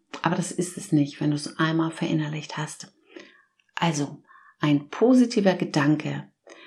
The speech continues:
erschafft positive Gefühle und du sendest somit positive Energie aus.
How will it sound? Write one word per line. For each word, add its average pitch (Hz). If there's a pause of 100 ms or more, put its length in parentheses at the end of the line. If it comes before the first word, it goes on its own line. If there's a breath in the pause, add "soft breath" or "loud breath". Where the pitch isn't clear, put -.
(260 loud breath)
erschafft 165
positive 147
Gefühle 180 (380)
und 147
du 143
sendest 135
somit 139
positive 131
Energie 131
aus. 147